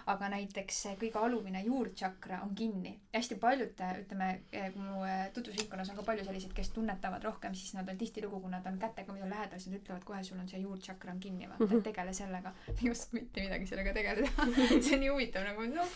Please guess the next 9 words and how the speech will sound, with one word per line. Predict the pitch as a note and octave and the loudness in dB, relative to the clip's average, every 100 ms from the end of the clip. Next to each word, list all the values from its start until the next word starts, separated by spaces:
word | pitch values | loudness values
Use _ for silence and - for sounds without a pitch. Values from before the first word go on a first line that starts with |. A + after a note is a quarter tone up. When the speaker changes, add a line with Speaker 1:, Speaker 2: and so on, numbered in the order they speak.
| - | -2
Speaker 1:
okei. | D#4+ B3 A#3+ B3+ D4+ | 2 6 6 4 0
<laughs> | C#4 D4 E4 D4+ - - - | 2 6 6 6 -4 -6 -4
Aga, | A#3+ G#3+ G#3 G#3 G#3 G#3 G#3 A3 A3+ A3+ - | 2 4 4 2 2 0 -4 -6 -8 -10 -12
äh, | G#3 G3+ G3+ G3+ - | -8 -4 -4 -2 0
aga | G#3+ | 0
näiteks, | G#3 G#3+ G3+ - - | 0 -2 -4 -8 -6
äh, | G3+ G3+ | -6 -4
mis | G#3 A3+ A3+ | -2 -2 2
minul, | A#3+ C#4 | 2 4